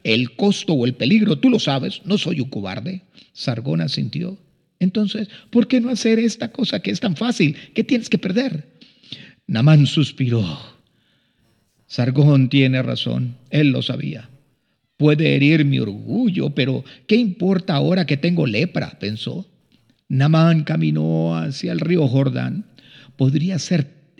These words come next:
esto tan fácil?", se preguntó. "¿Acaso los dioses de esta tierra proporcionan curación sin costo alguno para su pueblo?". La esperanza volvió a revivir en el corazón de Naamán cuando se acercó a la orilla del agua. Se detuvo, inclinó la cabeza.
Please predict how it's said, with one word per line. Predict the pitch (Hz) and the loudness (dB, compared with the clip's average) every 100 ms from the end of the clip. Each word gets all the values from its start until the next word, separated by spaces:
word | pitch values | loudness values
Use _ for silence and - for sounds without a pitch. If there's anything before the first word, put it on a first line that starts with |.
| - | -6
esto | 107 - 139 | -4 -2 0
tan | 120 123 | 0 -2
fácil?", | 123 - 71 113 208 | -4 -8 -8 -4 -2
se | 185 | 0
preguntó. | 170 147 120 - - - _ - - - | 0 -2 -2 -4 -8 -10 _ -20 -20 -2
"¿Acaso | 147 143 185 190 | 0 2 2 2
los | 180 151 123 | 2 2 2
dioses | 156 165 175 147 | 0 2 0 0
de | |
esta | 156 - 165 | 0 0 -4
tierra | 147 143 131 156 165 | 0 0 0 -2 -2
proporcionan | 160 135 139 - 143 165 165 | -2 0 -2 0 0 0 0
curación | 160 139 123 - 165 | 0 0 0 0 0
sin | 156 175 139 | 0 0 0
costo | 147 160 - 147 | 0 -2 0 -2
alguno | 131 135 170 | 0 2 2
para | 190 143 | 0 -2
su | - 113 | -2 -6
pueblo?". | - 90 95 107 - _ _ _ - _ _ _ | -6 -6 -4 -6 -8 _ _ _ -20 _ _ _
La | 127 | -10
esperanza | 123 - 67 67 76 67 73 | -8 -6 -4 -2 -4 -4 -6
volvió | 65 64 67 | -4 -4 -2
a | 71 | -2
revivir | 143 135 120 139 156 139 - _ _ _ _ _ _ - | -2 -4 -2 0 0 -2 -8 _ _ _ _ _ _ 2
en | 202 | 4
el | 190 | 6
corazón | 175 180 196 165 | 4 4 6 6
de | 127 | 6
Naamán | 113 117 131 | 4 2 0
cuando | 131 127 | 0 -2
se | 127 | -4
acercó | 123 139 131 147 139 | -4 -6 -6 -4 -4
a | 123 | -4
la | 120 | -6
orilla | 117 120 113 | -4 -4 -4
del | 117 | -6
agua. | 113 107 120 139 _ _ _ | -6 -8 -10 -14 _ _ _
Se | - 120 | -6 -4
detuvo, | 107 110 135 139 143 143 | -4 0 2 2 0 -2
inclinó | 139 123 107 135 | -4 -2 0 0
la | 113 | -2
cabeza. | 120 123 131 - 135 127 | -4 -4 -4 -4 -6 -6